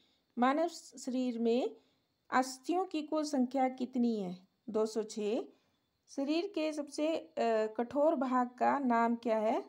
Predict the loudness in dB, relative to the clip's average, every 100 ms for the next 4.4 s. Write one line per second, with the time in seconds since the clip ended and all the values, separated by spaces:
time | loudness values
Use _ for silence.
0 | -4 2 4 2 -2 -2 0 0 -2 -2
1 | 0 -2 -4 _ _ _ _ _ 2 4
2 | 4 4 2 2 2 0 2 2 2 -2
3 | -6 -2 0 -2 2 2 4 0 0 -4
4 | -2 0 0